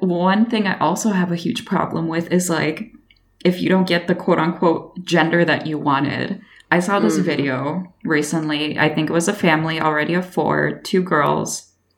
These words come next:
Speaker 1: mom and
Speaker 2: Mm-hmm.
Speaker 1: dad, and they found out they were having a third girl.
Speaker 2: Mm-hmm.
Speaker 1: And dad lost his shit, like, started swearing, was just so angry, walked off camera, and it's forever immortalized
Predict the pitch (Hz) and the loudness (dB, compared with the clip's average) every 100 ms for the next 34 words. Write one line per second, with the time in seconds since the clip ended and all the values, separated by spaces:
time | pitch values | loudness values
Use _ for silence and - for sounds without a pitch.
0 | _ _ _ - 147 147 - 139 127 131 | _ _ _ 0 4 4 2 2 2 -2
1 | - _ _ _ _ _ _ 175 165 160 | -10 _ _ _ _ _ _ 2 2 2
2 | 160 151 147 143 147 139 135 135 131 139 | 0 0 2 0 -2 -2 -2 -2 0 0
3 | 139 139 131 131 208 - - 185 - _ | -2 -2 -2 -2 -2 -2 -4 -6 -10 _
4 | _ 196 180 156 156 127 127 160 240 202 | _ -4 -2 0 2 2 0 2 2 2
5 | - - _ - 151 160 - 202 185 - | -2 -10 _ -6 -4 -4 -2 -2 -2 0
6 | - 196 - - - - - - - - | 0 0 0 -4 -6 -2 -2 -2 -2 -2
7 | - - 214 185 156 156 170 190 - 226 | -2 2 4 4 2 0 -2 -2 2 2
8 | 220 196 185 180 156 165 196 214 185 - | 2 0 0 0 0 2 2 2 -2 -2
9 | - 165 151 151 - 165 - - - - | -2 0 2 0 0 -2 -2 -8 -12 -18
10 | - - - - 180 190 220 226 226 - | -20 -6 -2 0 0 2 2 2 0 -2
11 | 196 180 180 185 165 147 151 151 | -2 0 0 2 2 0 -2 -10